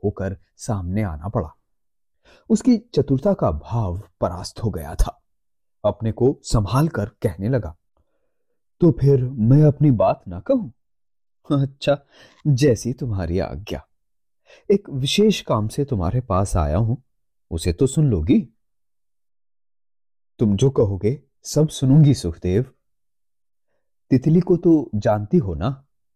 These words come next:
"जानती हूं, क्यों नहीं, अभी आज ही तो उससे भेंट हुई थी।" "और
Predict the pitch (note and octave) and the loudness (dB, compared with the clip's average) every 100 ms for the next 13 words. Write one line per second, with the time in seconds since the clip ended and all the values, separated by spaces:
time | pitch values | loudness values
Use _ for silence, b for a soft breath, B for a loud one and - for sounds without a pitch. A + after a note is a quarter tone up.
0 | _ _ _ D#2+ D#2+ D2+ D#2+ C3+ C#3 G#3 | _ _ _ -6 -2 -2 0 2 4 4
1 | A3 F#3 A3 C#3 - _ _ _ _ _ | 4 2 4 2 -2 _ _ _ _ _
2 | _ F2 F2 B2 C3+ - _ E2 F2 A2+ | _ -4 2 4 4 -2 _ -4 -2 -4
3 | C3+ E3+ D#3 - D3+ G2 F#2 - C4 C4 | 0 0 0 0 -2 0 -2 2 4 4
4 | - - _ _ _ _ _ _ _ _ | 0 -10 _ _ _ _ _ _ _ _
5 | _ _ _ _ _ - G2 F#2 E2+ | _ _ _ _ _ -2 2 2 0